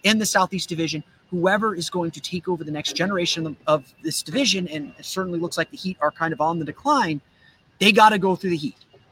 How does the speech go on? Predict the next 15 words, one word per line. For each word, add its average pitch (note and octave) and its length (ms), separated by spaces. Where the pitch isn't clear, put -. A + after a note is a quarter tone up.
The F3 80
Magic G3+ 440
understand F#3+ 800
and F3 200
know G3 440
they've F3 120
gotta F3+ 200
go D#3+ 160
through D3 140
the D#3 60
Heat, A3+ 300
and D#3 260
with D3+ 320
this G3 220
loss, G3 460